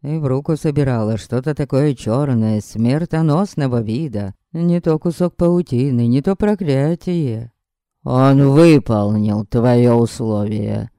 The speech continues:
Аврелий Яковлевич, одна надежда на благополучный исход пристранного сего мероприятия, встал перед женушкой. И ведь знал Себастьян, что брак — дело неблагодарное. Но чтоб настолько.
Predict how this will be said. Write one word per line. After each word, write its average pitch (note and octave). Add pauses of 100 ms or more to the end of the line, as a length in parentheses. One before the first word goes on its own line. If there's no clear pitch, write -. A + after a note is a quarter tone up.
(360)
Аврелий A#2+
Яковлевич, B2
одна E3+
надежда D#3+
на A2+
благополучный F3
исход A2
пристранного A#2
сего A2
мероприятия, A2 (220)
встал F3
перед A#2
женушкой. G#2 (240)
И C#4+
ведь D4
знал C#4
Себастьян, A2
что G#3
брак — A3
дело G#3+
неблагодарное. G2+ (160)
Но B2
чтоб D3
настолько. B2